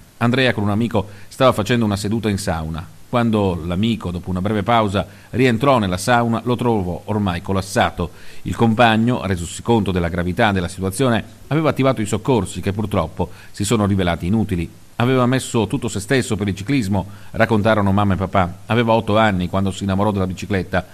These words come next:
Da allora non era più sceso dalla sella." Una vera promessa del ciclismo, Andrea, che continuava ad allenarsi non sapendo che quegli sforzi erano come una bomba ad orologeria. "Con un figlio in sella alla bicicletta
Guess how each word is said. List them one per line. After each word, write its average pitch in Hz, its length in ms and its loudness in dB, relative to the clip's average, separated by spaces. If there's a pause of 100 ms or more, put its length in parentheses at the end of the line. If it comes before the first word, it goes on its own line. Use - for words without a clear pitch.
(220)
Da 117 140 2
allora 95 380 4
non 107 180 0
era 82 140 -2
più 110 120 -4
sceso 98 260 -2
dalla 95 180 0
sella." 87 380 -2 (460)
Una 135 120 0
vera 139 160 4
promessa 120 360 2
del 98 260 2
ciclismo, 92 480 0
Andrea, 92 360 0 (240)
che 135 100 -4
continuava 135 420 4
ad 113 40 0
allenarsi 117 480 2
non 139 180 2
sapendo 107 480 -2
che 101 120 -4
quegli 95 180 0
sforzi 104 500 0 (220)
erano 127 260 2
come 135 200 2
una 110 120 4
bomba 117 300 4
ad 98 140 2
orologeria. 90 600 -2 (300)
"Con 139 160 0
un 135 80 2
figlio 147 240 2
in 107 80 4
sella 113 320 2
alla 95 140 2
bicicletta 98 520 0